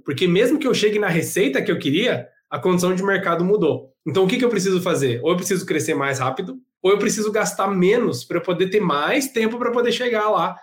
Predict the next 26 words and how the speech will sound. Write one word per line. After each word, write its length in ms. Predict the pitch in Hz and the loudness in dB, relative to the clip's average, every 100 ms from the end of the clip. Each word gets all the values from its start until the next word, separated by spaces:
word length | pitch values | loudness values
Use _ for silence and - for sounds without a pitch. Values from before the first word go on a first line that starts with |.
| _ _ - | _ _ -2
porque 180 | 185 180 | 0 2
eu 20 | |
vou 80 | 180 | 2
ter 120 | 185 | 0
que 40 | |
crescer 260 | 196 175 208 | 0 0 0
mais 340 | 190 233 220 | 2 2 2
antes 180 | 165 127 | 0 -2
de 60 | - | -4
chegar 240 | 131 127 | -2 -2
naquele 240 | 123 123 | -2 -4
valuation. 400 | 120 123 110 123 _ - _ _ - | -2 -2 -4 -8 _ -20 _ _ -6
E 120 | 143 | 0
aí, 160 | 160 190 | 0 2
quando 240 | 208 220 | 0 0
você 260 | 214 - 185 | 0 0 0
olha 320 | 156 240 247 | 0 0 0
pro 240 | 202 175 | 0 -2
tempo 540 | - 202 214 254 254 196 | 0 2 2 2 0 -2
que 80 | |
você 320 | 185 170 160 - | -2 -2 -2 -2
tem 160 | 147 | -2
até 220 | 135 127 | -2 0
crescer 420 | 139 143 131 - 190 | -2 0 -2 0 0
naquele 300 | - 151 131 | 0 -4 -6
estágio, 520 | - 147 202 175 | -4 -2 0 -2